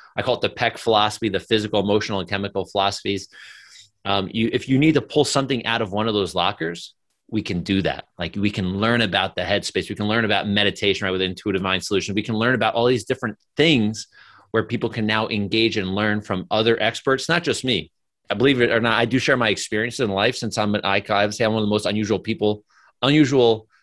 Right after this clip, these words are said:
people that other people meet. You know, I'm an unvaccinated, firewalking, chiropractic ultramarathoner is how I give my description. And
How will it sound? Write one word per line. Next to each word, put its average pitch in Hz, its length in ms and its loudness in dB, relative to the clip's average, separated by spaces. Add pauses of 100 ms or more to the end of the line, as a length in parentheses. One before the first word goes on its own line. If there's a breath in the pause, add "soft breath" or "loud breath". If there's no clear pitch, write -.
(140)
people 139 420 2 (120)
that - 280 2
other 117 200 6
people 104 340 2
meet. 104 340 0 (240 loud breath)
You 110 80 -2
know, 110 80 0
I'm 107 60 -2
an 120 100 -2
unvaccinated, 113 760 0
firewalking, 107 920 0 (320 soft breath)
chiropractic 113 600 2
ultramarathoner 95 840 0
is 78 80 -8
how 92 120 2
I 90 60 2
give 87 140 -2
my 87 140 0
description. 82 680 -2 (580 loud breath)
And 90 480 0